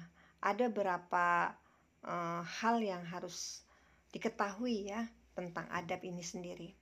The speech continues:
Yang pertama, jadi, eh, di buku pilar-pilar,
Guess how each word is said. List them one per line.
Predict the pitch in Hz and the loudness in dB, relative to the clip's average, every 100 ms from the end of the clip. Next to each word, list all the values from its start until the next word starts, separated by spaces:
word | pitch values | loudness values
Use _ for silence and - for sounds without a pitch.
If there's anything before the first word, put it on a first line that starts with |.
| _ _ _ - - _ - - - - _ - | _ _ _ -20 -20 _ -20 -20 -20 -20 _ 0
Yang | 262 277 | 2 4
pertama, | 285 302 294 233 175 196 311 - _ _ _ _ _ _ - | 4 4 4 4 2 0 -4 -12 _ _ _ _ _ _ -6
jadi, | 185 190 214 220 214 - | -2 2 4 4 2 -2
eh, | - 180 180 175 175 175 170 | -4 0 0 2 2 0 0
di | 185 180 | -2 -2
buku | 202 196 202 - | -2 -2 -6 -2
pilar-pilar, | 196 185 180 - 185 185 185 | 0 2 0 -4 0 2 2